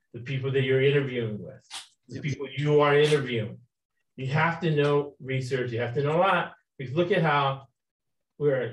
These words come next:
Speaker 1: a hundred thirty-nine trillion dollar market, but we're a stone's throw away from World War Three. Things can go south fast. Some people are lucky.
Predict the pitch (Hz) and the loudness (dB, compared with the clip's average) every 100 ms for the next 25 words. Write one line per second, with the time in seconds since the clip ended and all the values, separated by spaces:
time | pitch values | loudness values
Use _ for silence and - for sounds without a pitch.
0 | - - 170 165 170 139 147 151 151 143 | -10 -8 -4 0 0 0 0 2 0 -2
1 | 139 135 131 - - 151 147 139 135 123 | 0 -2 -4 -10 -4 -2 0 0 0 0
2 | 123 170 196 135 123 - _ _ _ _ | 0 0 0 -2 -8 -10 _ _ _ _
3 | _ _ _ _ _ 135 131 113 - - | _ _ _ _ _ 0 2 0 -6 -8
4 | 135 139 120 - - 147 156 156 - 147 | 0 0 0 -2 2 4 4 2 -2 2
5 | 143 131 147 180 139 123 120 135 143 143 | 2 2 0 0 -2 -8 -2 0 0 -4
6 | 175 175 143 - _ _ _ _ _ _ | -6 -4 -4 -8 _ _ _ _ _ _
7 | _ - 147 160 165 - 180 156 139 135 | _ -2 2 2 0 -2 -4 2 2 2
8 | 135 135 123 113 - _ _ - - 147 | 0 -2 -2 -4 -6 _ _ -18 -6 -4
9 | 135 - - - _ _ - 131 120 147 | -2 -4 -8 -20 _ _ -12 -10 -6 -6
10 | 143 165 165 180 190 113 113 | 0 2 4 2 2 -6 -10